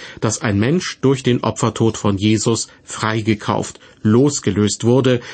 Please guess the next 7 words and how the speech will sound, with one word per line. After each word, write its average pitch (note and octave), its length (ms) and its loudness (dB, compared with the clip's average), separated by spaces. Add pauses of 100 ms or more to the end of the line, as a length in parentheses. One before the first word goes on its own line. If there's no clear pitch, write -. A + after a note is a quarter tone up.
von A#2+ 300 0
seiner A2+ 280 0
Schuld G#2+ 440 0 (120)
vor A#2 320 -2
Gott. - 380 -4 (1080)
Die G2+ 180 0
hundertvierundvierzigtausend C#3+ 1500 0